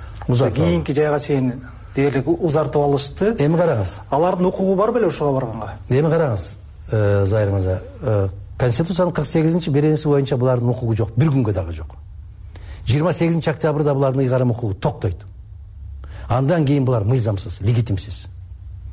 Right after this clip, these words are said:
Speaker 1: Аларга жагабы, жакпайбы ушундай? Мен түшүнүп атам, алар эптеп, септеп, дагы бир жылга чейин бекер тамак жеп, э, айлык алып, себеп көрүп калды да, эртең шайлоого барса өтпөйт эч кимиз. Эмне болду?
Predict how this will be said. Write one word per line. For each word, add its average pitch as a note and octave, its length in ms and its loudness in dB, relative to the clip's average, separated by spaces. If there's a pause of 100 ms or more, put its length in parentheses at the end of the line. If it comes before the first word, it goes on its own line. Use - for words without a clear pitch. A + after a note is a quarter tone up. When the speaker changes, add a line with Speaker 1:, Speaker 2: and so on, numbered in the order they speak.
(240)
Speaker 1:
Аларга C3+ 360 2
жагабы, E3 340 2
жакпайбы D3+ 360 0
ушундай? F#2+ 320 -4 (520)
Мен E3 140 4
түшүнүп A3 240 2
атам, B2 240 0
алар D3+ 180 4
эптеп, D#3 400 0
септеп, D#3+ 420 -2
дагы D3+ 220 2
бир D3+ 160 2
жылга C#3 240 2
чейин D3+ 300 2
бекер C3 260 2
тамак C3 300 0
жеп, F3 280 0
э, - 60 -8
айлык B2 500 4
алып, D#3 280 0 (240)
себеп D3 360 2
көрүп D3+ 200 2
калды F#3+ 200 0
да, B2 120 2
эртең A2+ 220 0
шайлоого C3 360 2
барса B2 240 0
өтпөйт D3 400 0
эч A2+ 140 -2
кимиз. - 320 -6 (560)
Эмне C3+ 200 4
болду? F#3+ 300 0